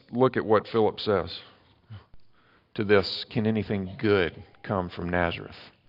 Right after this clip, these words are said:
He says, "Come and see." No debate.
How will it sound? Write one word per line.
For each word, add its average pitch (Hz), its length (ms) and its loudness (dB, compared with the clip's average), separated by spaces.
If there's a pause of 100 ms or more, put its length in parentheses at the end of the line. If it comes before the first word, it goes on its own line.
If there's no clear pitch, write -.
(800)
He 104 180 -2
says, 92 640 2 (640)
"Come 139 180 6
and 82 140 -2
see." - 340 -8 (2250)
No 131 160 10
debate. 127 800 8